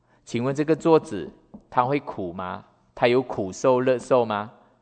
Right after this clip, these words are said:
没有。那它会执着是我吗？没有。所以呢，在导师后面会提到哈，无情是没有办法完全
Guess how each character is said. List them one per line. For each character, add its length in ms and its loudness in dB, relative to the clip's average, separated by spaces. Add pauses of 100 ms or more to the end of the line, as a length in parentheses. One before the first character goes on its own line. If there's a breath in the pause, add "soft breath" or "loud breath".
(160)
没 180 -16
有。 180 -12 (2000)
那 120 2
它 200 -2
会 140 4
执 240 -8
着 220 2
是 140 -2
我 280 -2
吗？ 380 -4 (200)
没 180 -18
有。 180 -18 (640)
所 180 2
以 120 6
呢， 200 -2
在 560 2 (120)
导 140 -2
师 140 -4
后 160 4
面 180 -2
会 120 -2
提 160 -8
到 200 -2
哈， 240 -8 (760 soft breath)
无 200 4
情 300 -4
是 420 -2 (280)
没 120 -4
有 100 2
办 240 2
法 240 -2
完 280 -2
全 320 -6